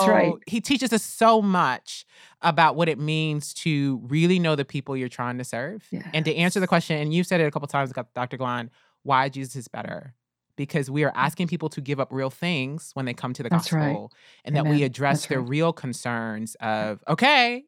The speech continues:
Speaker 1: if I come to Jesus and I don't have this, what's gonna happen?"
Speaker 2: Yeah.
Speaker 1: And, uh, what we see modeled for us is that Jesus, in fact, is better. Uh, the gospel is better. But you have written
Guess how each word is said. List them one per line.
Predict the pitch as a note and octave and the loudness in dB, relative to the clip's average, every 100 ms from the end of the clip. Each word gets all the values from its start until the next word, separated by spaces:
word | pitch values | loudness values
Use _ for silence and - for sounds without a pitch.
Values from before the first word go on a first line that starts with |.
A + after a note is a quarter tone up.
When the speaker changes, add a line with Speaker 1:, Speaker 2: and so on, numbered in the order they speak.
| _ | _
Speaker 1:
if | B2 - | -10 -4
I | C#3+ D#3+ | 0 0
come | - G#3 | 0 0
to | G#3 | 0
Jesus | A3+ A#3+ F3+ | 0 0 -2
and | D3+ | 0
I | F3 | 0
don't | G3 | 2
have | A3 B3 | 0 2
this, | C#3+ B2 C#3+ - - _ _ _ _ _ _ _ - | 0 -2 -2 -6 -18 _ _ _ _ _ _ _ -4
what's | D3 G3+ | 0 2
gonna | G#3 F#3 | 2 2
happen?" | G#3 G#3+ A#2+ G2+ - _ _ _ _ _ - | 2 -2 -6 -10 -16 _ _ _ _ _ -4
Speaker 2:
Yeah. | D3+ | 0
Speaker 1:
And, | D3 C#3+ C#3 C3 | 2 2 2 2
uh, | B2+ | 2
what | C#3 | 0
we | C#3+ | -4
see | D3+ | -4
modeled | C3+ C3 C3+ | 0 2 0
for | - A#2+ | -2 -2
us | B2 A#2+ - - | 0 -2 -8 -10
is | C3 B2+ - | -6 -6 -4
that | A#2 A2+ A#2 - _ - | -2 -2 -4 -10 _ -2
Jesus, | F3 F3 D#3 C3 | 2 4 2 -2
in | |
fact, | A#2+ B2 A2+ - - | -4 -2 -4 -8 -14
is | A#2+ | -10
better. | A2 A2 A2 A2 _ - | -4 -4 -4 -8 _ -8
Uh, | A2+ A2 G#2+ | -4 -4 -4
the | A#2 | -2
gospel | A#2+ - B2+ A#2 | -4 -4 -6 -6
is | |
better. | - G#2+ G#2+ G#2+ _ - - | -4 -4 -4 -8 _ -18 -10
But | C#3 | -6
you | E3 F#3+ A3+ G#3+ G#3 G#3+ G3+ | 0 2 4 4 2 -2 -6
have | - F3 D3+ | 0 2 2
written | C3 D#3 - C3+ B2 C3 D3 | 2 -4 -2 -4 -4 -6 -12